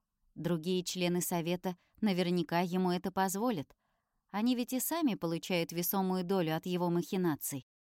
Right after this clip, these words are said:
Феникс больше не появляется в квартире, а мне надо бы поговорить о некоторых аспектах побега с Тицианом и Стар, о том, что они могут взять с собой и чего хотят,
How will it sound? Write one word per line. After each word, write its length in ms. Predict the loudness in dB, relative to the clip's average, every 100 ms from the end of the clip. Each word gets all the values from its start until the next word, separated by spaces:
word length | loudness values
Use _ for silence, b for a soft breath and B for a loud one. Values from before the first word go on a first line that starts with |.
| _ _ _ _ _ _
Феникс 500 | -4 4 4 4 2
больше 380 | 0 0 0 0
не 140 | 0
появляется 720 | 0 -2 0 0 0 -2 -6
в 80 | -8
квартире, 640 | -4 -4 -4 -6 -4 -6 _ _ _ _ _ -4
а 60 | 0
мне 240 | 2 4
надо 260 | 4 2 0
бы 140 | -2
поговорить 580 | -4 -2 0 0 -2 0
о 80 | 2
некоторых 540 | 2 -2 -4 -6 -4
аспектах 580 | -6 -4 -6 -4 -6 -4
побега 460 | -4 -2 -2 -2 -4
с 80 |
Тицианом 580 | -4 -4 -2 0 2 2
и 20 |
Стар, 400 | 0 -2 -4 -6 -8 _ _ _ _
о 100 | -4
том, 220 | 0 0
что 200 | 0 -2
они 200 | 0 0
могут 260 | 0 0 -2
взять 300 | 0 -2 0
с 40 |
собой 340 | -2 2 2
и 40 | 0
чего 260 | -2 -4
хотят, 460 | -2 -4 -4 -4 -6